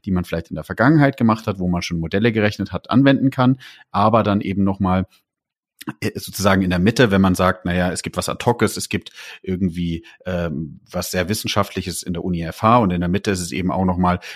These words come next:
die Kombination aus beiden, um immer zu sagen, okay, mit, mit welcher Qualität und mit welchem, ähm,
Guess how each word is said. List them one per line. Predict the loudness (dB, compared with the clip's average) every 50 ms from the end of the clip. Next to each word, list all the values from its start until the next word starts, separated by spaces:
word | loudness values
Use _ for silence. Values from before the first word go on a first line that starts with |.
| -8
die | -6 -2
Kombination | 2 4 4 6 6 4 4 2 0 0 2 4 4 4
aus | 4 4 2 -2 -2
beiden, | -2 -2 0 0 0 -2 -2
um | -2 -2 -2
immer | 0 2 2 4 2 2 0 -6 -16 -14 -8
zu | -6 -2
sagen, | 2 4 4 4 2 0
okay, | -2 -4 -6 -4 0 2 2 2 2 0 -6 -14 _ _ _ _ _ -4
mit, | -2 -2 0 -2 -4 -8 _ _ _ _ _ _
mit | -10 -6 -6 -6 -4 -2 0
welcher | 0 2 2 2 0 -2
Qualität | 0 0 0 0 0 -2 -6 -8 -4 0 2 4 6 6 4 4 2 -2
und | -4 -2 0 0
mit | 0 0 -2 -2 0
welchem, | 2 2 2 2 2 4 4 4 2 0 -4 _ _ _ _ _ _ _ _ _
ähm, | -6 -4 -2 0 0 0 0 0 -2 -2 -4